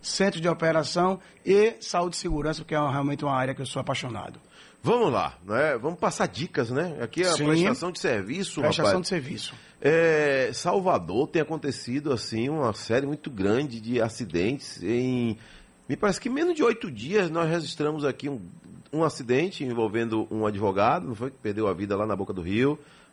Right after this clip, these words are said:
Speaker 2: Logo depois, também Boca do Rio, Alto do São Francisco, um senhorzinho pedreiro, né?
Speaker 1: Pedreiro.
Speaker 2: Morreu, eletrocutado. A expressão é essa? Eletrocutado mesmo?
Speaker 1: Sim, sim.
Speaker 2: É.
Speaker 1: É, é um fe-, um fenômeno que a gente chama na engenharia de segurança de eletropressão.
Speaker 2: Eletropressão.
Speaker 1: Eletropressão, com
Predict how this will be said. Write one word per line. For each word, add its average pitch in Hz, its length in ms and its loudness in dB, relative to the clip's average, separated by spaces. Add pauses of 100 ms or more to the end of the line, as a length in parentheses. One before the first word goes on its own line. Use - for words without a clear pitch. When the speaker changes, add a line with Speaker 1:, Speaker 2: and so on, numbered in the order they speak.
Speaker 2:
Logo 143 340 4
depois, 120 540 2
também 156 260 0
Boca 139 200 -4
do 123 80 2
Rio, 120 160 2
Alto 117 160 0
do 113 40 -8
São 117 200 -4
Francisco, 110 600 -2
um 101 60 -4
senhorzinho 107 580 0
pedreiro, 107 640 4
né? 117 200 0 (260)
Speaker 1:
Pedreiro. 110 540 2
Speaker 2:
Morreu, 139 120 2
eletrocutado. 113 1000 0 (240)
A 220 80 2
expressão 151 460 0
é 147 80 2
essa? 156 300 -2 (460)
Eletrocutado 120 1200 -2
mesmo? 147 240 -6
Speaker 1:
Sim, 185 440 0
sim. 165 220 -2
Speaker 2:
É. 175 200 2
Speaker 1:
É, - 80 2
é 185 60 0
um 185 100 2
fe-, - 200 -4
um 170 40 0
fenômeno 180 480 2
que 180 100 -2
a 151 60 2
gente 151 200 -2
chama 156 260 2
na 151 120 0
engenharia 147 300 -2
de 147 60 -6
segurança 147 380 -2
de 160 80 2
eletropressão. 160 1400 0
Speaker 2:
Eletropressão. 160 1160 2
Speaker 1:
Eletropressão, 156 360 0
com 127 80 0